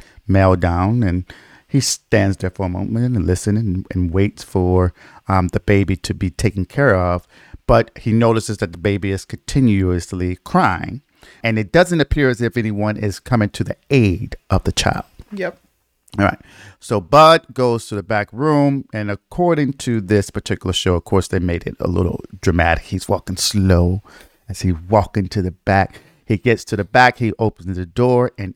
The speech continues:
Speaker 1: in the room, what does he find, Christian?
Speaker 2: He finds Billie Jean, which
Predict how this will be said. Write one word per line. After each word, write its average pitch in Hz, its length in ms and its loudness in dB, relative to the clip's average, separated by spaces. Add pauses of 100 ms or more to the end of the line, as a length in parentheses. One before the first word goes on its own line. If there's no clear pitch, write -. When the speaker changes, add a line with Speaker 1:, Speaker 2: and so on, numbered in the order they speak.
Speaker 1:
in 233 240 2
the 214 100 2
room, 143 360 2
what 110 160 0
does 92 160 -4
he 90 80 -8
find, - 260 -8
Christian? - 380 -16 (500)
Speaker 2:
He 175 180 -4
finds 151 600 -4
Billie 170 380 2
Jean, 160 600 -2
which 147 680 -2